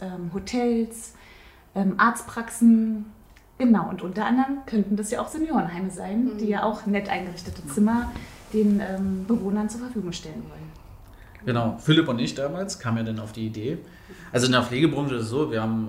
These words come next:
Speaker 3: wir haben angefangen mit Neubauten dann zu bauen im Endeffekt. Und in der Pflegebranche ist es so, du hast, äh, entweder kannst du alles selbst natürlich ausstatten, du kannst zu jedem Möbelmarkt hinfahren und anfangen,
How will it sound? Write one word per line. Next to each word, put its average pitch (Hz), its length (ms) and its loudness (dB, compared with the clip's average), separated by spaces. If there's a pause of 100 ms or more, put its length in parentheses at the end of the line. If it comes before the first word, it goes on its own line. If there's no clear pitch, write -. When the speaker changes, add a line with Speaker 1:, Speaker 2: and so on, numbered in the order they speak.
(140)
Speaker 3:
wir 107 80 -6
haben 104 100 -6
angefangen 113 720 -2
mit - 360 -12
Neubauten 180 680 2
dann 175 200 -8
zu 170 120 -6
bauen 180 360 -2
im 165 100 -8
Endeffekt. 190 420 -8
Und 127 300 -4
in - 160 -8
der 117 100 -2
Pflegebranche 135 500 -4
ist 113 100 -4
es 113 40 -8
so, 131 120 -6
du 135 140 -4
hast, - 380 -4
äh, 113 220 -6
entweder 131 260 4
kannst - 260 0
du 117 60 -2
alles 101 280 -6
selbst 117 240 -2
natürlich 113 260 -8
ausstatten, 170 680 -2
du 120 80 -6
kannst 104 380 -12
zu 113 120 -6
jedem 113 200 2
Möbelmarkt 151 520 6
hinfahren 160 500 6
und 135 100 4
anfangen, 147 460 6